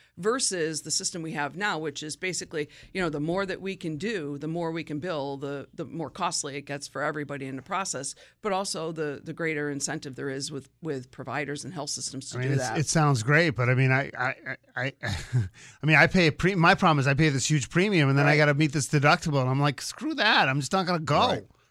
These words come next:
Speaker 1: Right.
Speaker 3: Right. What's happened is more of the co-, more of the cost over time has shifted to the employee, right? We have higher
Speaker 1: Mm-hmm.
Speaker 3: copays, deductibles,
Speaker 1: Yeah.
Speaker 3: uh,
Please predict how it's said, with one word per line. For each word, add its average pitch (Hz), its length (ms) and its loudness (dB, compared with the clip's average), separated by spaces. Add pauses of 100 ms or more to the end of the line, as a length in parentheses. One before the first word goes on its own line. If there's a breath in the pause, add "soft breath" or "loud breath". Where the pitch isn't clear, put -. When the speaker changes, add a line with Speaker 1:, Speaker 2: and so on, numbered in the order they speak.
Speaker 1:
Right. 190 140 2
Speaker 3:
Right. 113 120 -4
What's 123 140 -4
happened 135 360 -2
is 107 360 -6
more 123 160 -2
of 143 80 -2
the 117 40 -6
co-, 104 300 -6
more 127 300 -2
of 123 80 -4
the 104 60 -10
cost 104 340 -8
over 104 120 -8
time 92 360 -10
has 92 160 -10
shifted 101 480 -10
to 101 80 -12
the 82 80 -12
employee, 85 440 -10
right? 92 220 -6
We 90 60 -10
have 85 100 -10
higher 101 220 -4
Speaker 1:
Mm-hmm. 139 80 -6
Speaker 3:
copays, 113 520 -6
deductibles, 104 840 -6
Speaker 1:
Yeah. 90 60 -10
Speaker 3:
uh, 85 120 -10